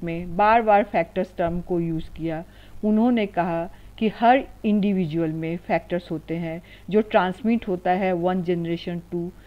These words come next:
next generation। इसको हम यह भी कह सकते हैं कि factors are passing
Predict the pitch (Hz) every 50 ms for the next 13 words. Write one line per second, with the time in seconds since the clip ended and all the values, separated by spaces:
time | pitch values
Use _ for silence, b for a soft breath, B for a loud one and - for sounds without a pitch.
0 | b b b b b - 160 170 170 151 - 160 147 156 151 147 143 139 - -
1 | - 139 113 147 160 - b b b b b - 220 - - - 269 254 247 247
2 | 240 226 185 190 202 220 240 254 233 254 240 - 196 190 190 - 185 170 - -
3 | - 180 190 202 165 170 170 - - - - - - - 214 208 - 214 208 208
4 | - - 233 240 269 - - - - 180 175 165 165 185 - - - - 196 185
5 | 185 185 - 240 233